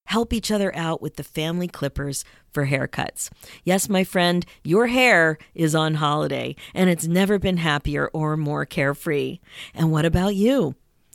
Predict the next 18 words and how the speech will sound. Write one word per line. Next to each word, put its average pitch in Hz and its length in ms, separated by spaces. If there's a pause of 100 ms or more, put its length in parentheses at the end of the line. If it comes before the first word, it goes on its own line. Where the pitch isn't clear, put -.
(120)
How 190 180
long 202 440
are 165 160
you 165 280
willing 175 600 (120)
to 190 100
let 160 260
it 147 140
go? 120 380 (960)
I 269 360
took 262 300
a 262 60
look 190 420
under 185 300
my 170 320
arm 147 340
recently 208 680
and 156 220